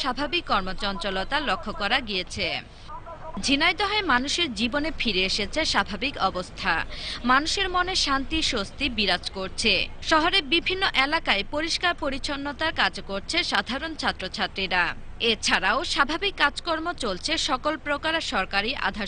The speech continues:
সরকারি, স্বায়ত্তশাসিত অফিস সহ আর্থিক প্রতিষ্ঠানে। পুলিশ কাজে না ফেরায় শহরে শৃঙ্খলা বজায় রাখতে যশোরে আজ ট্রাফিকের দায়িত্ব পালন করছে ছাত্রছাত্রীরা। তাদের সাথে যোগ দিয়েছে আনসার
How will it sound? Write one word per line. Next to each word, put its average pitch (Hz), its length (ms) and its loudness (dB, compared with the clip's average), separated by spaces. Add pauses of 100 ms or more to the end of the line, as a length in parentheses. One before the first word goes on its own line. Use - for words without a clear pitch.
সরকারি, 202 420 0
স্বায়ত্তশাসিত 190 840 -2 (240)
অফিস 185 320 -4
সহ 196 200 0 (500)
আর্থিক 269 440 2
প্রতিষ্ঠানে। 185 680 -2 (1000)
পুলিশ 359 340 0
কাজে 320 280 4 (120)
না 277 80 4 (100)
ফেরায় 233 400 0 (120)
শহরে 285 300 -2 (140)
শৃঙ্খলা 294 480 0
বজায় 190 440 0
রাখতে - 340 0
যশোরে 262 560 0
আজ 190 200 0 (140)
ট্রাফিকের 254 500 0
দায়িত্ব 180 320 0 (120)
পালন 185 220 -2 (100)
করছে 196 280 -6 (140)
ছাত্রছাত্রীরা। 185 840 -2 (600)
তাদের 285 340 4
সাথে 381 180 0 (160)
যোগ 262 120 0 (120)
দিয়েছে 320 320 2 (120)
আনসার 220 360 0